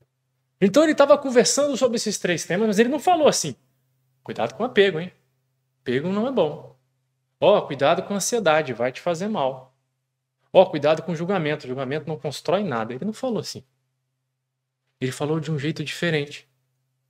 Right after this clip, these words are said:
pra que a gente pudesse compreender algumas coisas. Então, quando ele foi lá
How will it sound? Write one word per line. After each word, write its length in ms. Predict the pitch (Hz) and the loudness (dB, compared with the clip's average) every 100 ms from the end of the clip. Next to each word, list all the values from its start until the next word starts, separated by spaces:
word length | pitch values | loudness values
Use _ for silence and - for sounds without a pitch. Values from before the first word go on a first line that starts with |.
| _ _ _ _ _ - | _ _ _ _ _ -4
pra 100 | 143 | 0
que 80 | |
a 60 | 170 | 0
gente 120 | 160 | 0
pudesse 680 | - 151 160 160 - - - | 0 4 4 4 0 -6 -2
compreender 1000 | 226 269 - 190 170 127 127 175 180 - _ _ - | 0 0 -4 -2 -2 -2 -2 -2 -4 -20 _ _ -6
algumas 400 | 139 156 160 - | -4 -2 -4 -6
coisas. 420 | 107 98 - - _ - - | -10 -10 -16 -20 _ -12 0
Então, 300 | 196 196 294 | 2 4 4
quando 220 | 277 233 | 4 2
ele 120 | 247 | 2
foi 300 | 226 - 254 | 0 2 4
lá 400 | 220 117 - - | 4 2 0 -16